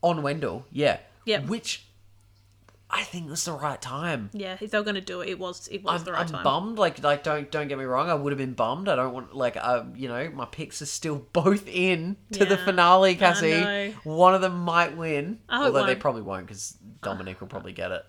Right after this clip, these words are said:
Speaker 2: Unless they
Speaker 1: But
Speaker 2: get rid of him, which would be
Speaker 1: I kinda hope they do.
Speaker 2: Yeah.
Speaker 1: But Laurel actually genuinely feels bad.
Speaker 2: Yeah.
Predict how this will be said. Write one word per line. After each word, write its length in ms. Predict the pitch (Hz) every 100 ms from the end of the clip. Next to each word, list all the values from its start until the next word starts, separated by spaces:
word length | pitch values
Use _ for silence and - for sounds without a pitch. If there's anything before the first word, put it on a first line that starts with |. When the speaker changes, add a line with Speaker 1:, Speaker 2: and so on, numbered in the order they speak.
| - _ - - 240 -
Speaker 2:
Unless 280 | 247 220 160
they 80 | 349
Speaker 1:
But 40 |
Speaker 2:
get 220 | 277 226 196
rid 120 | 220
of 120 | 208
him, 180 | 107 190
which 180 | 214 -
would 100 | 202
be 120 | 190 202 - -
Speaker 1:
I 100 | -
kinda 260 | 123 107
hope 160 | 101 78
they 120 | 82
do. 220 | 82 85 - -
Speaker 2:
Yeah. 180 | - - - _ _ _ _
Speaker 1:
But 440 | 233 180 127 - - _ _ _ -
Laurel 680 | 156 165 190 208 202 185 - _ _ _ _ - 160 _
actually 340 | 175 151 - 185
genuinely 460 | 185 175 180 170 170
feels 260 | 170 165
bad. 460 | 165 175 208 185 -
Speaker 2:
Yeah. 280 | 208 196